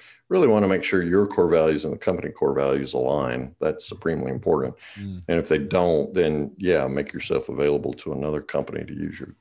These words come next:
Speaker 1: gifts and graces. However, <laughs> what happens so often is you play the blame game without doing that self-awareness inventory that I just described. You play the blame game and you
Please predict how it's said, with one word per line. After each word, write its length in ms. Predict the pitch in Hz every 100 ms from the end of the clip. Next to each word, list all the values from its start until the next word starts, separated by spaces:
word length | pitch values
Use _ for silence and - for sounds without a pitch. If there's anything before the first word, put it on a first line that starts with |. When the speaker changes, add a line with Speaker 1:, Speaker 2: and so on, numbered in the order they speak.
| _ -
Speaker 1:
gifts 260 | 78 -
and 120 | - -
graces. 400 | 64 65 - - - - - _ _ _ _ _
However, 600 | 104 117 143 95 120 127 _ _
<laughs> 320 | - - - 117 - - - - - - - - - - -
what 220 | - 113 113
happens 360 | 123 123 107
so 200 | 117 101
often 420 | 101 127 143 - 92
is 720 | 90 87 85 85 - - - _ _
you 140 | - 92
play 240 | - 95
the 80 | 85
blame 380 | 80 107 117 104
game 240 | 98 92
without 300 | 85 95 95
doing 200 | 95 101
that 140 | 92
self-awareness 680 | - 101 95 92 95 101 101
inventory 580 | 104 98 98 107 104 104 98
that 220 | 98 92 - _
I 80 | 92
just 220 | 90 90
described. 400 | - - 104 104 - _ _ _
You 80 | 98
play 200 | - 95
the 80 | 85
blame 420 | 87 98 120 113
game 480 | 95 85 87 82 - -
and 280 | 92 87 82
you 160 | 87